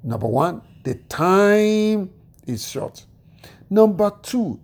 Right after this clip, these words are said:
the fashion of this world is passing away.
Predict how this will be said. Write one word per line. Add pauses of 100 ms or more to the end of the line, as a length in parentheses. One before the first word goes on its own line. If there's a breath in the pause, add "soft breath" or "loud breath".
the
fashion (280)
of
this
world (440 soft breath)
is
passing
away.